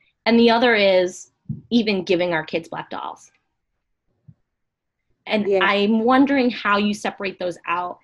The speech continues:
Speaker 1: 'cause the, the one, the way we spoke about Black dolls, I get that. That,
Speaker 2: Yeah.
Speaker 1: that one, the minute that was pointed out to me, I was like, "Oh no."
Speaker 2: Yeah.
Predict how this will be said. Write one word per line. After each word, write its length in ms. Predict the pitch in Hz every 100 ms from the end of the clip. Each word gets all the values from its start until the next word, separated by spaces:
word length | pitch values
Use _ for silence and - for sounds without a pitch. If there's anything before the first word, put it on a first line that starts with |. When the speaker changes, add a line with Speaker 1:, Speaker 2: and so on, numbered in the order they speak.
| -
Speaker 1:
'cause 120 | 220
the, 100 | 208
the 160 | 214 220
one, 480 | 208 247 311 247 202
the 120 | 196
way 280 | 196 180 277
we 100 | 285
spoke 280 | 277 269 269
about 180 | 285 277
Black 220 | 269 269
dolls, 380 | 285 269 269 -
I 120 | - 190
get 320 | 170 170 165
that. 280 | 165 165 - _ _ _
That, 180 | - 180
Speaker 2:
Yeah. 120 | 185 165
Speaker 1:
that 180 | 220
one, 160 | 233 208
the 60 | 202
minute 340 | 208 277 294
that 100 | 254
was 100 | 240
pointed 220 | - 202
out 120 | 190
to 80 | 190
me, 100 | 185
I 100 | 170
was 120 | 175 170
like, 160 | 170 -
"Oh 180 | 190 185
no." 380 | 170 160 - - _ _ _ _ _ _
Speaker 2:
Yeah. 260 | 190 175 143